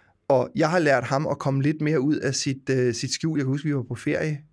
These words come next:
lige da vi havde mødt hinanden, og så havde vi sådan en leg, hvor at jeg skulle i lufthavnen, der kan jeg simpelthen udpege folk, jeg ved ikke igen, om det lugter eller hvad det er, jeg kan sige, "Ham der og hende der og hende der i hele den der kø af mennesker,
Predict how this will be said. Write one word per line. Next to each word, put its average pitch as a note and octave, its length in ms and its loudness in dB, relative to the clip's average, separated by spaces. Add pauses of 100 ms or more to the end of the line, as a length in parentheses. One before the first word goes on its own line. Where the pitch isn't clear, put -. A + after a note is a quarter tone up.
(540)
lige D3 100 -2
da F#3 80 0
vi C3 120 -2
havde A#2 120 0
mødt B2+ 180 -4
hinanden, C3+ 440 -4 (260)
og B2 100 -8
så - 120 -2 (500)
havde C#3+ 220 0
vi E3 60 -8
sådan D3 200 -4
en B2+ 40 -2
leg, D3 280 -2
hvor C#3 200 -2
at C3 80 -2
jeg C3 100 -2
skulle C3+ 240 -4
i - 40 -2
lufthavnen, C#3+ 480 -4
der F3 60 -2
kan E3+ 80 -4
jeg D3+ 80 -2
simpelthen C#3 260 -4
udpege C#3+ 380 -4
folk, D#3 360 -2
jeg C#3+ 80 -2
ved C3 60 -8
ikke - 140 -6
igen, C3+ 320 -4
om A#2+ 120 -2
det B2 100 -2
lugter D3 260 -4
eller E3+ 100 0
hvad C3 120 0
det C#3 80 -2
er, C#3+ 60 -4 (100)
jeg C#3+ 60 -6
kan C#3+ 80 -12
sige, D3 200 -4 (360)
"Ham B3+ 200 0
der A#3+ 180 -2 (100)
og E3 60 -4
hende G3 340 -2
der - 60 -4
og - 80 -4
hende D#3+ 220 0
der - 60 -2
i - 40 0
hele E3 160 -2
den D#3 100 -4
der C#3+ 60 -2
kø D3 180 -2
af C3 80 -2
mennesker, C3+ 300 -4